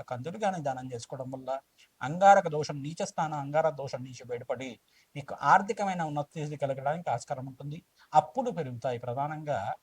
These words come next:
వీళ్ళకి ఏలినాటి శని ప్రభావం ఉన్నప్పటికీ కూడా కొంచెం అప్పులు పెరగడానికి, రుణ బాధలు అనేవి పెరగడానికి ఆస్కారం ఉంటుంది కావున రుణ బాధలన్నీ తీరి ఆనందమైన జీవితం జీవించడానికి మహాలక్ష్మి ఆరాధనలో భాగంగా నిత్యమంతా కూడా మహాలక్ష్మి యొక్క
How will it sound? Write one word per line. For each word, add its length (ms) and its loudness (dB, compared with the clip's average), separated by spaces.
వీళ్ళకి 340 -4
ఏలినాటి 480 0
శని 220 -8
ప్రభావం 400 2
ఉన్నప్పటికీ 460 -6
కూడా 160 4
కొంచెం 220 -6
అప్పులు 240 -2
పెరగడానికి, 600 0
రుణ 220 0
బాధలు 340 8
అనేవి 200 -8
పెరగడానికి 480 -2
ఆస్కారం 400 2
ఉంటుంది 260 -8
కావున 280 0
రుణ 160 2
బాధలన్నీ 500 6
తీరి 320 -8
ఆనందమైన 420 -2
జీవితం 320 -8
జీవించడానికి 580 -8
మహాలక్ష్మి 600 0
ఆరాధనలో 400 2
భాగంగా 500 2
నిత్యమంతా 540 -2
కూడా 220 0
మహాలక్ష్మి 520 2
యొక్క 200 -6